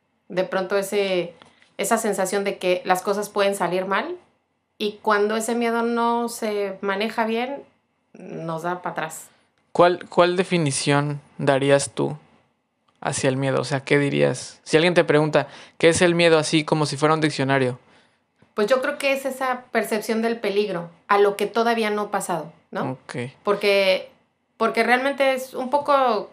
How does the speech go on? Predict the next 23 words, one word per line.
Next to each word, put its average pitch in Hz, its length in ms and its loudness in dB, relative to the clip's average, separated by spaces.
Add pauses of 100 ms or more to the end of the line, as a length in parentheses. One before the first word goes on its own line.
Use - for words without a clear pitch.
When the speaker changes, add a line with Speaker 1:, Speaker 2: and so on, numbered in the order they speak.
(600)
Speaker 1:
ya 214 140 2
sabes 254 160 0
que 247 100 -6
yo 226 80 0
siempre 226 360 -4 (120)
hago 202 240 0
una 196 140 0
imagen, 190 480 -6 (600)
como 220 220 2
esta 233 280 0
chica 233 280 -4
que 226 60 -4
está 214 200 -2
corriendo 208 380 -2
en 202 80 -2
una 202 220 -2
casa 196 380 -4 (100)
y 180 140 -10
oye 190 220 -2
pasos 190 520 0
y, 175 220 -2
y, 175 400 -6
este, 165 600 -10